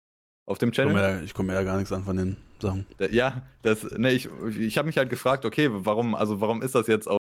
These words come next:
Speaker 1: diesem Channel und also was, was passiert da jetzt eigentlich? Das ist halt legit, also der deutsche Main Broadcast ist jetzt halt einfach wie, ich weiß nicht, diesen, ähm,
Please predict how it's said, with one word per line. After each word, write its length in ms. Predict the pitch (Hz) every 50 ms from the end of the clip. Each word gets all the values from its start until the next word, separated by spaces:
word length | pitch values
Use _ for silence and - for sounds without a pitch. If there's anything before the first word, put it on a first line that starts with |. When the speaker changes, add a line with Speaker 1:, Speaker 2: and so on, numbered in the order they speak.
| _ -
Speaker 1:
diesem 160 | 98 92 98
Channel 280 | - 135 143 139 113 95
und 340 | 92 92 92 82 - - -
also 240 | 92 90 92 85 87
was, 260 | 92 - - - _ -
was 240 | 92 - - - -
passiert 340 | - 98 98 - 131 135 127
da 60 | 107
jetzt 160 | 95 90 -
eigentlich? 300 | - 90 92 87 80 - _ _ _ _ _ _ -
Das 120 | - - -
ist 60 | -
halt 180 | 117 117 -
legit, 340 | - 101 90 127 151 143 -
also 140 | 107 110 110
der 120 | 101 104
deutsche 340 | 98 101 123 156 175 - -
Main 240 | 113 113 131 175 170
Broadcast 440 | 117 104 107 110 - - 117 - -
ist 120 | 117 - -
jetzt 120 | 110 -
halt 140 | 113 101 -
einfach 420 | 98 110 117 - 120 120 117 - _ _ _ _ _ _ _ _ _ -
wie, 320 | 101 104 107 110 110 104 - - -
ich 120 | 101 -
weiß 240 | - 120 147 151 -
nicht, 160 | 123 110 -
diesen, 420 | 113 107 107 110 107 104 - _ _ _ _ _ _ _ -
ähm, 600 | 95 104 104 107 107 107 107 107 104 - _